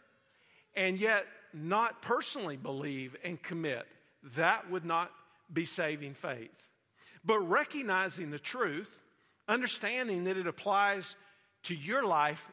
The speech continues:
individually, and then coming to faith in Jesus,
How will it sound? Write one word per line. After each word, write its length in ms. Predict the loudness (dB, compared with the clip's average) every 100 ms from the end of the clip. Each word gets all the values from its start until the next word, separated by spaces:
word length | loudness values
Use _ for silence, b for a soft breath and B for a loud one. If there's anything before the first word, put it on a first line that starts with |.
| -6
individually, 840 | -2 -2 2 0 2 -2 -2 -4 -8 b b b b b
and 180 | -2 2
then 340 | 2 0 -2 -10 -20 _
coming 440 | -4 -2 0 0
to 100 | -2
faith 440 | -4 0 0 -2 -10 -6
in 200 | -4 -4
Jesus, 800 | -4 -2 -2 -4 -6 -6 -8 -12